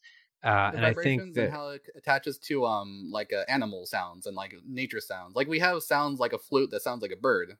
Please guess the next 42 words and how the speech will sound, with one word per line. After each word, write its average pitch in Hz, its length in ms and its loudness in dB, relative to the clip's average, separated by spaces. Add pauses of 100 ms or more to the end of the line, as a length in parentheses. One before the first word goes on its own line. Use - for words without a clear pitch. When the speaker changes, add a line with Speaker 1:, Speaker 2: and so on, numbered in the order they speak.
(120)
Speaker 2:
and 117 80 -12
we'll 117 140 0
be 110 80 -4
like, 98 120 0
"Okay, 208 220 2
that's 127 160 0
a 127 60 -2
pleasant 113 400 -2
sound 139 260 -2
to 101 120 -6
us." 95 280 -6 (320)
Unless 123 180 -4
it's 127 80 -6
a 117 40 -4
very 110 280 4
harsh 120 440 0
bird, 98 340 -4
like 95 160 -8
a, 87 140 -4 (200)
I 104 40 -20
don't 98 80 -20
know, 80 140 -20
toucan 127 380 -6
or 101 60 -8
something, 113 460 -12
whatever, 113 200 -4
those 104 160 -6
cockatoos. - 1080 2 (200)
<laughs> 202 220 -12
Then 131 120 0
that'll, 127 180 10
that'll 135 180 8
be 143 100 10
like 127 160 8
Speaker 1:
Yeah. 110 40 2
Speaker 2:
a - 40 -2
tuba 131 380 4
going, 123 320 2
like, 110 180 -4
all 113 140 2
full 120 220 2
blast. 113 460 -8